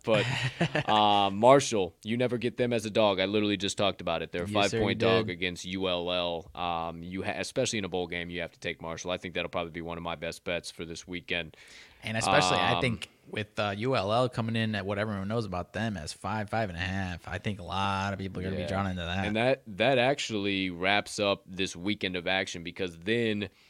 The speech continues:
Speaker 1: bowl, bowl action starts. Uh, Monday, we got Old Dominion Tulsa. Tuesday, we have one, two games. Uh, Wednesday, one game between Mizzou and Army. Thursday,
Speaker 2: Ooh,
Speaker 1: one,
Speaker 2: that,
Speaker 1: two th-, games.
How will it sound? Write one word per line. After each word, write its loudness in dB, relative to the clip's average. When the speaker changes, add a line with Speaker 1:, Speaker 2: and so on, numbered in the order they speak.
Speaker 1:
bowl, 4
bowl 2
action -4
starts. -2
Uh, 2
Monday, 2
we -2
got 2
Old -2
Dominion -4
Tulsa. 0
Tuesday, -2
we -6
have -4
one, -4
two -6
games. -4
Uh, -2
Wednesday, -4
one -6
game -2
between -8
Mizzou -8
and -12
Army. -2
Thursday, -4
Speaker 2:
Ooh, -4
Speaker 1:
one, -2
Speaker 2:
that, -8
Speaker 1:
two -6
th-, -14
games. 0